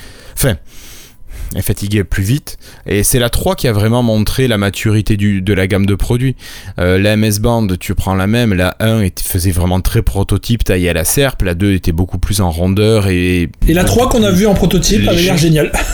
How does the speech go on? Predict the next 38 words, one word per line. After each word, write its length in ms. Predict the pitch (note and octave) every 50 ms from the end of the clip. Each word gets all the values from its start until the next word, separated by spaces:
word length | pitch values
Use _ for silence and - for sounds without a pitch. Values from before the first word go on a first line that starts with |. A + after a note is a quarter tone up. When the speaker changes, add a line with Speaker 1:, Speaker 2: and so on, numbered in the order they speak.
| - - - - - - _ _ - - - - -
Speaker 1:
Ben, 260 | G2 F#2+ G#2 F#2+ F#2+ F#2+
la 120 | F#2+ F#2
trois, 180 | G#2 - - A2
voilà, 240 | G2 E2+ C#2 C2+
avait 180 | C#2 D#2 E2+ F2
l'air 140 | D2+ E2 E2
géniale, 320 | D#2+ E2 D#2+ D#2+ E2+ G#2+
merci. 340 | A#2+ G#2+ F2+ - - - G#2+ A#2+ - -
Mais, 720 | A2+ A2 A2+ A2+ A2+ A2 A2 G#2+ G#2 G#2 G2+ G2+ G2+ G2+
mais 160 | G#2+ A2 A#2
voilà, 220 | A#2 B2+ D#3 D#3+ D#3
peut-être 240 | - - D#3 C#3 -
que 120 | - C#3
ce, 200 | A#2+ - - B2
ce 200 | A2+ - - -
premier 580 | A2+ - - - - - B2 A#2+ B2 B2+ C3 B2
Surface 520 | - - A2 - - - A#2 A2 G2+ F#2
Duo 440 | F#2+ G2+ G#2 A2 A#2 A#2+ A#2+ A#2 A2
n'est 240 | G#2 G2+ G2 F#2+ - - - -
qu'un, 400 | - G2+ G2 F#2+ F#2 F2+ E2 E2 -
qu'un 180 | - A2+ G#2 G2
essai. 320 | G2 F#2+ - - D3+ F3 - - - - - -
Par 160 | - A2+ -
contre, 160 | - E3+ D#3+
je 60 | C3+
trouve 180 | C3 - D3 C#3+
qu'il 140 | - - A2+
y 40 |
a 20 | G#2+
eu 40 | G#2+
beaucoup 520 | G#2 G#2 A2+ E3 F3 D3+ - - - D3+
de 140 | C3 C3+ B2+
temps 260 | - - - D3 D#3
entre 260 | D3+ C3+ - - G#2+
l'annonce 580 | G#2 G#2 A2+ A2+ A#2 B2 B2+ C3+ C#3 C#3+ C3+ -
qui 160 | - - A2+
devait 220 | G2+ G#2 G2 G#2+
être, 180 | A2+ G#2+ - -